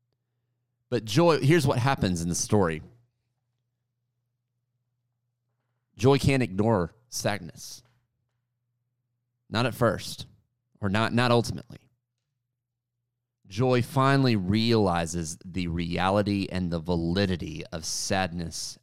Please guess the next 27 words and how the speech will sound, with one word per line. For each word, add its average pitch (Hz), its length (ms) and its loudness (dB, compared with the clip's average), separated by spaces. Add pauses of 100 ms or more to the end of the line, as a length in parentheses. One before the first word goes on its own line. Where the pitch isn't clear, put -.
(160)
as 82 200 -10
an 78 80 -10
experience, - 1000 -16 (2000)
as - 80 -20
part 101 300 -4
of 82 120 -8
what 92 140 -4
it 82 100 -8
means 87 260 -8
to - 120 -8
be 80 80 -8
human. 80 560 -10 (1400)
So 127 120 -4
here's 170 340 2
my 117 100 4
point 82 380 -6
in 82 80 -8
saying 80 320 -8
all 78 80 -12
this. 78 340 -16 (2250)
There 135 240 4
is 156 260 4
no 123 180 6
Easter 92 400 -2
without 85 300 -2
Holy 80 300 -8
Week. 78 340 -16